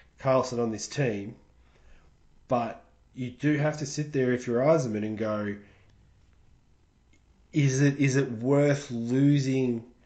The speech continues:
a couple of guys on this roster?" 'Cause this is a pretty good, this is, this is a Stanley Cup winning roster as far as I'm concerned,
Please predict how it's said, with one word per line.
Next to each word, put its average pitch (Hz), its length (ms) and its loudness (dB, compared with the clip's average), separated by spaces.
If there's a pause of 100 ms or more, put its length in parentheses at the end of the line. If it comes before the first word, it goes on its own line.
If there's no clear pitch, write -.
(380)
a - 100 -12
couple 131 340 -6
of 107 80 -6
guys 113 280 0
on 113 120 -2
this 104 200 -8
roster?" 107 520 -4 (880)
'Cause 120 100 -6
this 196 120 4
is 311 100 4
a 277 40 0
pretty 240 220 6
good, 190 140 2
this 208 180 2
is, 170 100 -2
this 185 220 -2
is 175 80 -4
a 170 60 -2
Stanley 180 300 4
Cup 175 200 2
winning 156 180 6
roster 143 340 2
as 113 120 -4
far 120 120 2
as 110 120 2
I'm 110 140 -2
concerned, 113 520 -6